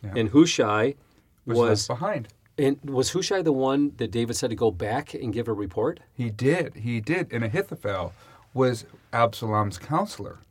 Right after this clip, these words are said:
Speaker 2: Ooh.
Speaker 1: And it was either he could choose. Absalom had to choose between Ahithophel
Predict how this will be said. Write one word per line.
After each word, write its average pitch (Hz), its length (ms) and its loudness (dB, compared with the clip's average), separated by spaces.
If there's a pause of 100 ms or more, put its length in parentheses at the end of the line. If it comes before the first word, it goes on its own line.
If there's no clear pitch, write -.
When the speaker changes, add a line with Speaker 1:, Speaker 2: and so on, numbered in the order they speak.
(220)
Speaker 2:
Ooh. 104 580 -6
Speaker 1:
And 127 140 -4
it 131 120 0
was 135 220 2
either 139 340 6
he 151 200 -2
could 165 200 -2
choose. 135 480 -6 (280)
Absalom 139 400 0
had 147 160 2
to 139 80 -6
choose 226 380 -6
between 113 380 -6
Ahithophel 139 680 -6